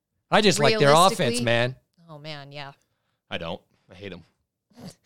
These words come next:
Speaker 2: Hate everything
Speaker 1: So
Speaker 2: about
Speaker 3: Hate
Speaker 2: 'em.
Speaker 3: everything about 'em.
Speaker 1: <laughs> There you go.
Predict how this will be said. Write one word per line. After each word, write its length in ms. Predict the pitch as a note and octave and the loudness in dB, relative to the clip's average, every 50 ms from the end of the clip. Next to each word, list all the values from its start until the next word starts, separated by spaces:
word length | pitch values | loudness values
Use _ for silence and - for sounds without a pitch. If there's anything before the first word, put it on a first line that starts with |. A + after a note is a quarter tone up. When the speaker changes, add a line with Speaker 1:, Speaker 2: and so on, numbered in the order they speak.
| _ _ _ _ - | _ _ _ _ -8
Speaker 2:
Hate 140 | B3+ B3 B3 | -4 0 0
everything 80 | B3 | 2
Speaker 1:
So 200 | G3+ D#3 C#3 C3 | 4 4 4 2
Speaker 2:
about 160 | G#3+ A3 - C3 | 2 0 0 0
Speaker 3:
Hate 40 | C3+ | 2
Speaker 2:
'em. 60 | C#3 C#3+ | 2 2
Speaker 3:
everything 200 | C#3+ - D#3+ C#3+ | 2 2 0 2
about 280 | B2+ D3+ D3+ D3+ C#3+ C3+ | 4 6 6 6 6 2
'em. 100 | B2 - _ _ _ _ _ _ - _ _ - - _ _ _ - - - - | 0 -6 _ _ _ _ _ _ -20 _ _ -20 -20 _ _ _ -20 -20 -20 -20
Speaker 1:
<laughs> 100 | C#3+ - _ _ | -20 -20 _ _
There 120 | F#3 G#2+ - - | -20 -20 -20 -18
you 140 | A#2+ A#2 | -18 -18
go. 440 | A2+ - C3+ - - D3 C3 A#2 G2 | -16 -18 -20 -16 -8 -6 -6 -6 -6